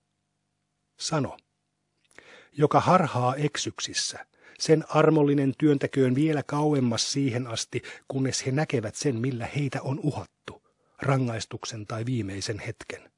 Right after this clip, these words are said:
Kyllä he sitten tietävät, kenen asema on huonoin ja kenen joukot ovat heikoimmat. Jumala lisää johdatusta niille, jotka kulkevat oikealla tiellä.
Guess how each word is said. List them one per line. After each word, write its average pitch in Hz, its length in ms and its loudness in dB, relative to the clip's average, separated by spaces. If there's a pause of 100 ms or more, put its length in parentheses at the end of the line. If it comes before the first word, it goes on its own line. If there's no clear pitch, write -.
(460)
Kyllä 117 240 -6
he 107 120 -2
sitten 110 400 -4
tietävät, 101 460 -6 (340)
kenen 143 300 -2
asema 123 380 -2
on 98 160 -10
huonoin 113 540 0 (240)
ja - 80 -8
kenen 123 340 0
joukot 123 420 0
ovat 107 340 -10
heikoimmat. - 680 -10 (1800)
Jumala 170 340 6
lisää 135 360 4
johdatusta 135 640 0
niille, 135 380 0
jotka 117 240 -4
kulkevat 131 520 0
oikealla 113 580 -6
tiellä. 85 480 -6